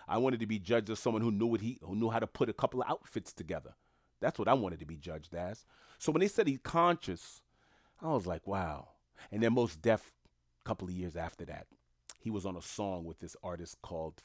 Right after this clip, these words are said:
Pharoah Monch. Two, uh, Pharoah Monch is from Queens, Mos Def is from Brooklyn. Well, his name is Yasin Bey now, formerly known as Mos Def, and he's now righteously known as Yasin Bey.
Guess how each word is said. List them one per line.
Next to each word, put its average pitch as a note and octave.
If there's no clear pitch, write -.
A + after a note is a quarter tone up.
Pharoah E2
Monch. -
Two, -
uh, E2+
Pharoah A2
Monch G#2
is -
from F#2+
Queens, F2
Mos E2
Def D#2+
is D#2+
from D#2+
Brooklyn. D2+
Well, G2+
his E2+
name G2
is D#2+
Yasin E2
Bey D2+
now, D2
formerly B2+
known G#2
as F#2
Mos G2
Def, E2+
and E2+
he's E2+
now F2+
righteously G2
known E2+
as D2+
Yasin E2
Bey. E2+